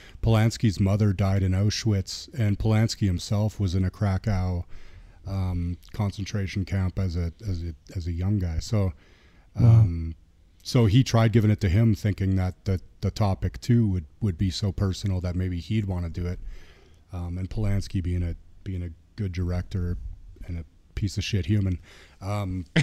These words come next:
Speaker 1: turned
Speaker 3: Yeah,
Speaker 1: it down.
Speaker 3: exactly.
Speaker 1: So, I mean, it, it, that's really interesting to me, the fact that Spielberg is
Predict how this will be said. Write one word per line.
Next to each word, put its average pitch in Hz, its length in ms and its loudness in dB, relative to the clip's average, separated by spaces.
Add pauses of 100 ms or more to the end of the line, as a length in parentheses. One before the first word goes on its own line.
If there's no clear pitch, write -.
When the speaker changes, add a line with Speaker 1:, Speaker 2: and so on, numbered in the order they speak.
(120)
Speaker 1:
turned 127 200 10
Speaker 3:
Yeah, 143 100 8
Speaker 1:
it 113 40 2
down. 127 260 8
Speaker 3:
exactly. 85 400 2 (520)
Speaker 1:
So, 127 440 2 (440)
I 135 60 6
mean, 143 180 12
it, 139 260 6
it, - 340 4
that's 147 320 8
really 135 240 10
interesting 113 340 4
to 98 60 4
me, 104 140 4
the 101 100 0
fact 110 300 0
that 113 120 0
Spielberg 107 600 2
is - 380 0